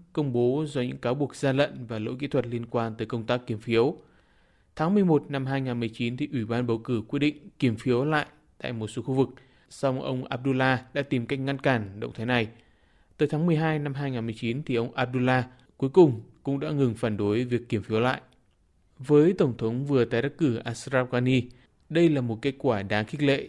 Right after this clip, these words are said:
trong bối cảnh mà nhà lãnh đạo này phải nỗ lực để ổn định tình hình đất nước, chuẩn bị cho giai đoạn sắp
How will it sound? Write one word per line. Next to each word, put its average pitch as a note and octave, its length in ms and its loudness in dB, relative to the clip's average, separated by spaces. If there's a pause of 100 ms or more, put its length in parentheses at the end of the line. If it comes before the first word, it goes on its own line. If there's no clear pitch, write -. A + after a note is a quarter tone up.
trong A#2+ 160 -4
bối A2 160 -2
cảnh G#2 300 0
mà G2+ 240 -4
nhà G2+ 120 -6
lãnh A#2+ 120 -8
đạo B2 160 -4
này A2 240 0 (440)
phải A#2 180 0
nỗ C3 180 0
lực F3+ 200 6 (140)
để A#2 120 -2
ổn G#2+ 240 0
định C#3 200 0
tình A#2+ 120 0
hình A#2 220 0
đất B2 100 -2
nước, F3+ 280 2 (260)
chuẩn B2 180 4
bị C3 200 4
cho B2+ 140 -6
giai B2 140 -2
đoạn B2+ 160 -2
sắp D#3 160 -6